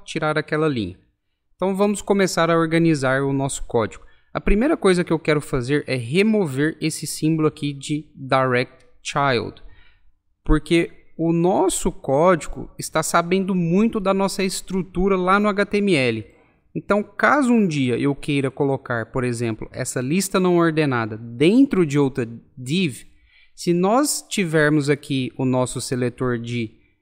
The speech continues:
direct child, que é o filho direto, nossas regras de C S S não irão funcionar, porque o nosso, a nossa lista não ordenada com classificação de items, nesse caso não seria mais um filho direto da nossa div,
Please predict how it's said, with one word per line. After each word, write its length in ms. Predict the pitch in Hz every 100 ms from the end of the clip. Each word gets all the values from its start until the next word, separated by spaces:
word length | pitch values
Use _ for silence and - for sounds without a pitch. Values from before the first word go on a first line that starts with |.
| _ - -
direct 420 | 117 113 113 - -
child, 560 | - 131 190 156 117 -
que 80 |
é 20 | 117
o 80 |
filho 340 | 110 - 120 117
direto, 540 | 117 117 147 165 131 - _ 143
nossas 300 | 143 - 123
regras 380 | 135 135 135
de 120 | 131 135
C 160 | -
S 220 | 123 -
S 240 | 117 117 123
não 320 | 127 196 226
irão 240 | 180 151
funcionar, 800 | 139 143 131 - 120 110 151 - _ _ _ _ -
porque 680 | 180 175 - 151 165 165 -
o 120 | 139
nosso, 580 | 143 143 147 - 147 139 - _ _ _
a 100 | 127
nossa 300 | 127 135 147
lista 480 | 131 160 240 - 180
não 200 | 165 147
ordenada 580 | 143 135 120 113 139 175
com 180 | 147
classificação 720 | 139 131 - 127 - 120 127 123
de 140 | 127 127 139
items, 300 | 160 175 165
nesse 500 | 147 151 190 226 185
caso 360 | - 156 160 165
não 320 | 160 165 196
seria 400 | - 185 165 165
mais 220 | 165 165
um 140 | 165 160
filho 320 | - 156 160
direto 440 | 151 135 123 -
da 160 | 135 131
nossa 280 | 131 - 135
div, 420 | 131 120 95